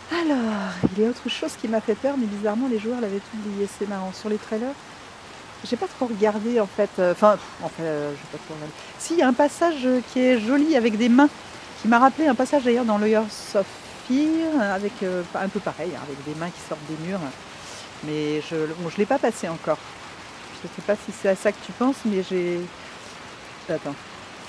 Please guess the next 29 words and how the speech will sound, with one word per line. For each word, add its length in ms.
il 100
est 60
où 60
le 240
mien ? 80
Ah 100
oui, 120
voilà, 220
c'est, 120
pardon, 260
c'est 120
parce 140
qu'il 160
était 160
là. 100
Je 640
sais 80
pas 140
si 260
c'était 280
ça. 120
Eh 60
ben, 320
pourquoi 240
tu 140
veux 100
pas 140
sortir, 460
Coco ? 300